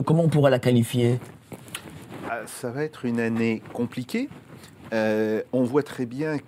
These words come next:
Speaker 2: que le, le nombre des, euh, faillites d'entreprises a beaucoup monté, en particulier au deuxième semestre, euh, de deux mille vingt-trois. De manière surprenante, euh, les résultats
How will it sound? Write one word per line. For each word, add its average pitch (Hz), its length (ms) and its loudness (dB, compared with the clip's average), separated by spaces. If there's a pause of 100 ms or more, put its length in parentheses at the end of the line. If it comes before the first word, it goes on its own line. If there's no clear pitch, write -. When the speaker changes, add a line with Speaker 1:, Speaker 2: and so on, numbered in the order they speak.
Speaker 2:
que 131 120 -8
le, 98 720 -2
le 104 180 -2
nombre 127 720 0 (180)
des, 101 260 0
euh, 82 120 0
faillites 120 420 0
d'entreprises 107 800 -6
a 90 80 -2
beaucoup 127 420 0
monté, 117 580 2 (360)
en 170 120 0
particulier 120 1120 0
au 110 160 0
deuxième 113 380 0
semestre, 110 580 -2 (300)
euh, 90 580 0
de 87 160 -4
deux 92 120 -6
mille 87 120 -6
vingt-trois. 127 640 -4 (920)
De 123 260 2
manière 202 360 0
surprenante, 160 1000 -4 (360)
euh, 98 420 -2
les 131 160 4
résultats 139 760 -2